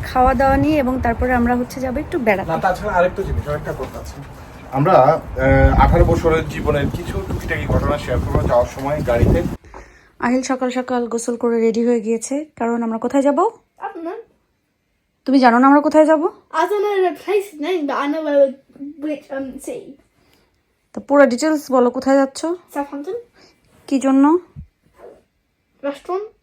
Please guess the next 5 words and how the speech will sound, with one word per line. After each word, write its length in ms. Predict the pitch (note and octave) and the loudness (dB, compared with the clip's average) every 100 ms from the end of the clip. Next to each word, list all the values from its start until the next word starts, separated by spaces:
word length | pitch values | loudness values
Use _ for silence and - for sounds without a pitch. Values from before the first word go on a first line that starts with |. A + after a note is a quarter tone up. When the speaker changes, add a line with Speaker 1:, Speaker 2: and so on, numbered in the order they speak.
| _ _ _ - | _ _ _ -6
Speaker 1:
কি 120 | B3 | 0
জন্য? 380 | C4 C4 D4 E4+ _ _ _ _ _ | 4 4 4 2 _ _ _ _ _
Speaker 3:
Eat. 240 | D4+ E4 E4 _ _ _ _ _ _ | -2 -2 -4 _ _ _ _ _ _
Speaker 1:
কি 120 | C4+ | -4
জন্য? 380 | B3 C4 C4 D#4 | 0 2 4 2